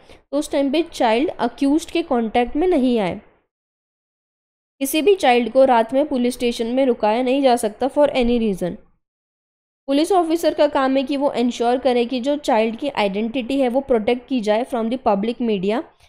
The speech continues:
unless otherwise directed by the special court, और उसके लिए उनके पास रीजंस होने चाहिए in writing तभी स्पेशल कोर्स, अ, स्पेशल कोर्ट अगर उसे सही लगे तो परमिशन देता है।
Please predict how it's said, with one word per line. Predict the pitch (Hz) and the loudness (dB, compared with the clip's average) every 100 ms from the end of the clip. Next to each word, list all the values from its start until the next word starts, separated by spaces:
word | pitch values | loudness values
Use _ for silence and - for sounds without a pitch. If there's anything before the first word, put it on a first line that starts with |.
| _ _ | _ _
unless | 233 247 285 - | -2 2 2 2
otherwise | 226 226 214 247 254 | 0 2 2 0 2
directed | 208 208 220 240 | 0 0 0 0
by | 226 196 | 2 0
the | 202 | -2
special | - 240 - 269 | -2 -2 -2 -4
court, | 285 311 - | 0 -2 0
और | 240 | 0
उसके | 254 - 262 | 0 -2 0
लिए | 254 | 2
उनके | 277 262 240 | 2 0 0
पास | 247 285 | 0 0
रीजंस | 269 226 226 262 | 0 0 -2 0
होने | 285 226 | 0 -2
चाहिए | 214 208 226 | -2 0 0
in | 269 247 254 | 0 -2 0
writing | 208 180 185 359 - - _ _ _ | 0 -2 -2 -6 -8 -20 _ _ _
तभी | 233 269 | 0 0
स्पेशल | 339 247 247 247 247 | 0 0 0 0 -2
कोर्स, | - 220 233 - | 2 4 4 -2
अ, | - 214 | 0 0
स्पेशल | 214 - 233 233 294 | 0 0 -2 -2 -4
कोर्ट | - 240 233 | 2 0 2
अगर | 214 214 233 | -2 0 -2
उसे | 240 269 | -2 -4
सही | 262 233 | -2 0
लगे | 208 202 247 | -2 -4 -4
तो | 381 | -2
परमिशन | 381 240 214 - 226 | 0 -2 -2 -4 -4
देता | 185 180 - | -4 -4 -8
है। | - | -14